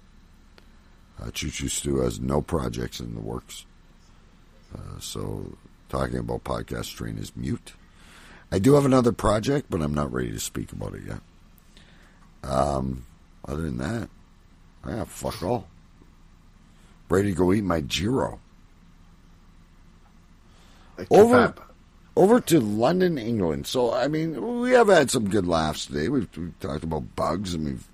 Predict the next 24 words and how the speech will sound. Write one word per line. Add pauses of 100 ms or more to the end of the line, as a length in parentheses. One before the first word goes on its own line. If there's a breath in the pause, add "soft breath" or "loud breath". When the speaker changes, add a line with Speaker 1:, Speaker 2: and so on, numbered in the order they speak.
(140)
Speaker 1:
talked
about
aliens,
and
we've (280)
talked
about (840)
alcohol
and
all
kinds
of
shit. (920 soft breath)
Speaker 2:
Yeah. (380)
Speaker 1:
What
would
you
call
this
show, (160)
uh,
Choo
Choo
Stew?